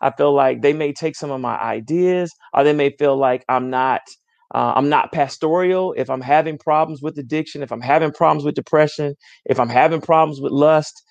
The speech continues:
if I'm having problems with, with managing my kids, you know, I'm, I'm at church,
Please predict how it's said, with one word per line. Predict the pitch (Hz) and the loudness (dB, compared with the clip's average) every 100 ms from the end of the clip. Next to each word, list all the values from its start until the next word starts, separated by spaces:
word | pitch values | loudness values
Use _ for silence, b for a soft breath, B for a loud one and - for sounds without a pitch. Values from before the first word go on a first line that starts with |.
| b - | b -6
if | 123 | -6
I'm | 120 | -2
having | 127 165 170 151 | 4 4 4 0
problems | 165 156 156 151 135 | 2 2 2 -4 -6
with, | - | -6
with | 120 127 123 | -6 -4 -2
managing | 139 151 156 143 147 | 0 0 -2 -6 -6
my | 135 | -6
kids, | 139 - 160 160 156 - b b _ | -6 -2 0 0 -2 -8 b b _
you | 135 | 0
know, | 143 143 139 | 4 4 4
I'm, | 139 - | 4 4
I'm | 139 160 | 4 4
at | 190 | 2
church, | - 175 | 2 0